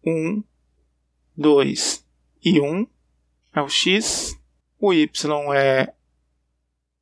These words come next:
um, que é pra baixo. Então tira daqui e põe aqui. O seguinte também é um, tá na mesma linha.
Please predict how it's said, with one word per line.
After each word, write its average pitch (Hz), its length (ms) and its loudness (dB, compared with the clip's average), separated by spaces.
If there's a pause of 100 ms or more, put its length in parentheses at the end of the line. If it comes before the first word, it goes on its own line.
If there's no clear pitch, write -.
(540)
um, 214 260 -2 (320)
que - 100 -4
é 135 40 0
pra 147 180 -2
baixo. 147 640 -4 (400)
Então 143 160 -14
tira 147 240 0
daqui 143 520 -2 (380)
e 151 80 -8
põe 156 220 -2
aqui. 165 380 -8 (2250)
O 170 80 -4
seguinte 156 420 -2
também 131 300 -2
é 147 60 4
um, 170 220 -2
tá 175 100 0
na 143 100 0
mesma 131 320 -2
linha. 170 420 -2